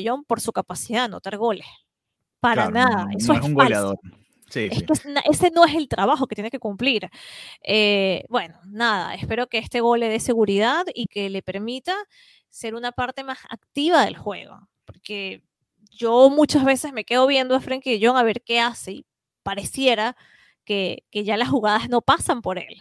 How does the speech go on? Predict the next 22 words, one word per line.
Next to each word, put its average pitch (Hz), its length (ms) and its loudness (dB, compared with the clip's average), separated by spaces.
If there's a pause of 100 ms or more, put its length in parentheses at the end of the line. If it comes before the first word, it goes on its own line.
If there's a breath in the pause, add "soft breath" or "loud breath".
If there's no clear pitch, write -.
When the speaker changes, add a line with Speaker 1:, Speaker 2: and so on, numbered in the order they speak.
(100)
Speaker 1:
que 208 120 -12
ya 208 120 -6
no 233 100 -6
está 277 220 -8
tan 302 140 -6
involucrado, 214 760 2
que 202 140 -6
no, 240 260 -2 (140)
que 226 100 -2
no 226 80 -8
es - 80 -10
capaz 254 320 -4
de 269 120 -4
crear, 240 440 -2
que 220 100 -6
no 202 60 -6
es - 80 -10
capaz 254 320 -2
de, 277 260 2 (540 loud breath)
de 220 180 4
ser 233 220 2
importante. 240 840 2